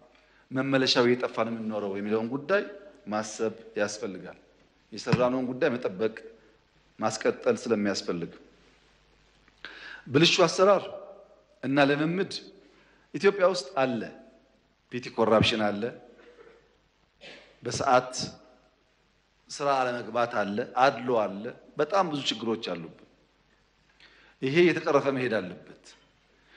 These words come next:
እስካሁን ድረስ ያሳካነው ተቋማዊ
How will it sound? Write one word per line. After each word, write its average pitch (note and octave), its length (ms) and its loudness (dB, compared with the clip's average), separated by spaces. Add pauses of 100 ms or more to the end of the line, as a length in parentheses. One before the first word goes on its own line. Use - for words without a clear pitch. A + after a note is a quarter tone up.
(120)
እስካሁን F#3+ 520 4
ድረስ E3+ 240 2
ያሳካነው E3 720 0 (600)
ተቋማዊ D3 720 4